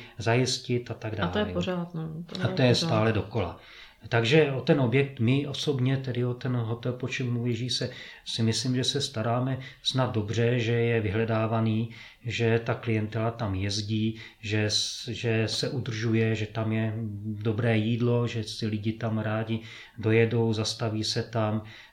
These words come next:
Speaker 1: že si projdou ty skály. Jo, děláme všechno pro to, aby to opravdu bylo,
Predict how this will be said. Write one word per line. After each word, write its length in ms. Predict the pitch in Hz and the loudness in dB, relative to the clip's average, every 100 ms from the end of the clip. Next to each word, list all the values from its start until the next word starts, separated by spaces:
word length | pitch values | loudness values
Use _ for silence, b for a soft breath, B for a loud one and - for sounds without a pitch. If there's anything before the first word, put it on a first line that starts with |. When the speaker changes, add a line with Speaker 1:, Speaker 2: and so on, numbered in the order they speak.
| - | -6
Speaker 1:
že 180 | 104 | -2
si 160 | 98 113 | -2 -4
projdou 460 | - 117 113 113 107 | -2 2 4 4 2
ty 140 | 117 | -2
skály. 580 | - - 117 110 110 104 B B - 110 113 | -2 -2 0 0 0 -2 B B -10 -6 -4
Jo, 320 | 123 143 139 120 120 123 | -2 0 0 -2 -6 -6
děláme 400 | 123 143 151 156 | 0 4 4 2
všechno 340 | - 156 165 | 2 0 0
pro 180 | - 120 | 0 0
to, 180 | 113 143 | 0 2
aby 220 | 131 123 | 2 2
to 200 | 113 127 | -2 -2
opravdu 360 | 123 120 120 120 | -2 0 0 0
bylo, 220 | 117 135 | 0 -2